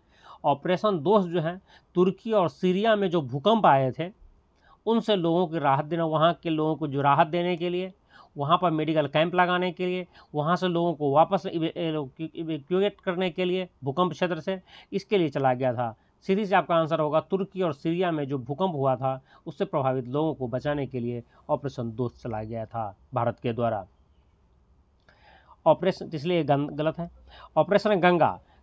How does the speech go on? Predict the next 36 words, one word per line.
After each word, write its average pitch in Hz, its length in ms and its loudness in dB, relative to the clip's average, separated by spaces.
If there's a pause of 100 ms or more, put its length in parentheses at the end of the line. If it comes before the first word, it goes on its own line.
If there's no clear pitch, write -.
रूसी 190 320 0
आक्रमण 180 440 2
के 175 140 -2
दौरान 160 320 4
यूक्रेन 175 440 0
से 185 120 -2
भारतीय 147 380 0
नागरिकों, 175 580 0 (280)
मुख्य 175 220 -2
रूप 175 160 2
से - 160 -18
छात्रों 165 420 2
को 156 280 -4 (240)
एयरलिफ्ट 147 380 0
करना, 123 400 -4 (140)
यह 120 100 -4
सत्य 143 300 -4
है। 175 280 -10 (580)
ऑपरेशन 175 380 2
इंद्रावती, 151 840 4 (300)
यह 143 80 0
हाइती 170 440 2
में 190 180 0
भारतीय 165 380 2
नागरिकों 151 640 -2 (240)
को 131 80 -4
निकालना, 165 540 4 (340)
निकालने 147 360 2
के 170 80 -6
लिए 139 180 0
चलाया 151 300 2
गया 170 180 -2
था, 175 180 -12 (340)
यह 156 180 0
सत्य 131 360 -2
है। 117 260 -4